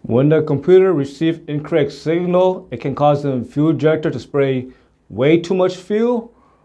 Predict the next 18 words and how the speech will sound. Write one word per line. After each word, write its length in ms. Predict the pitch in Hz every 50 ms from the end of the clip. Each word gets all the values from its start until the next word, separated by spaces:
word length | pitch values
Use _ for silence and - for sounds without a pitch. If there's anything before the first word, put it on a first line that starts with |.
| _ _ _ -
or 280 | - 117 120 120 113 113 - _
too 220 | - - 170 180 175
less 280 | 151 147 131 - -
fuel, 380 | - - 135 123 117 110 104 - _ _ _ _ _ _
again 540 | - 101 107 95 143 147 156 147 131 120 110
disrupting 600 | 98 110 - - 143 147 147 151 160 156 156 151
air 100 | 143 143
and 140 | 147 143 147
fuel 200 | - 156 156 151
ratio, 680 | 131 139 147 156 156 - - 196 196 214 220 214 - - - _ _ _ _ _ _ _ _
and 140 | - 110 120
that 140 | 135 139 139
can 120 | 151 139
cause 380 | - - 147 143 151 151 147 147
your 80 | 139 - -
engine 340 | 143 147 131 131 160 147
to 100 | 147 135
stumble 720 | 113 - - _ 143 143 156 156 160 170 175 175 175 175